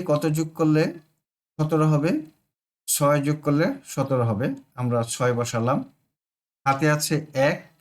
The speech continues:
একে আর তিনে চার, চারে আর পাঁচে নয়, নয় চার তেরো, তেরো আর হাতের একে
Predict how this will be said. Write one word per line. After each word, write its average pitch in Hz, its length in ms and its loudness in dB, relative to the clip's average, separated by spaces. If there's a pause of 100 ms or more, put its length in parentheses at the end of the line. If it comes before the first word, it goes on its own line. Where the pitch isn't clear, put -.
(400)
একে 151 360 2
আর 165 200 0
তিনে 156 320 4
চার, 156 280 2 (460)
চারে 139 300 4
আর 160 160 2
পাঁচে 147 380 0 (100)
নয়, 135 440 2 (120)
নয় 131 400 2
চার 147 200 0 (140)
তেরো, 139 300 2 (300)
তেরো 135 300 2
আর 135 180 2
হাতের 131 400 -2
একে 135 260 -2